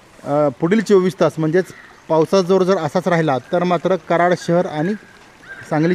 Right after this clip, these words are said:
शहराला, अ, धोका होऊ शकतो. आणि प्रेक्षकांच्या माहितीसाठी ही कराडच्या कृष्णामाई घाटावरील दृश्य आहेत. आज चोवीस जुलै दोन हजार एकवीस, सकाळचे साडेसात वाज-, वाजताची ही, अ, दृश्य तुम्ही पाहताय.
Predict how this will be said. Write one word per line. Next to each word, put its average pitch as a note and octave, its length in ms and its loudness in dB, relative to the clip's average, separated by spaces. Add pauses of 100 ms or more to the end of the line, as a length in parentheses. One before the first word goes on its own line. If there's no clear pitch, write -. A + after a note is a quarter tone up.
शहराला, D3+ 360 2 (480)
अ, D3+ 220 2
धोका D#3 300 0
होऊ F3 160 4
शकतो. D3 360 -2 (600)
आणि F3+ 480 0 (520)
प्रेक्षकांच्या F3+ 540 0
माहितीसाठी E3+ 600 0 (1000)
ही E3+ 80 2
कराडच्या F3+ 640 0 (640)
कृष्णामाई G3 420 0
घाटावरील F3 800 0
दृश्य E3+ 280 0
आहेत. D#3+ 200 2 (200)
आज D#3 280 2
चोवीस F3+ 260 2
जुलै F#3 260 4
दोन E3+ 200 2
हजार D#3+ 220 0
एकवीस, E3+ 380 -2
सकाळचे E3 360 -2
साडेसात D#3+ 500 -2
वाज-, D#3 400 -4
वाजताची D#3 480 -4 (560)
ही, F3+ 220 0 (100)
अ, D3 280 0 (340)
दृश्य E3 300 -10
तुम्ही D3 200 -8
पाहताय. A2+ 320 -10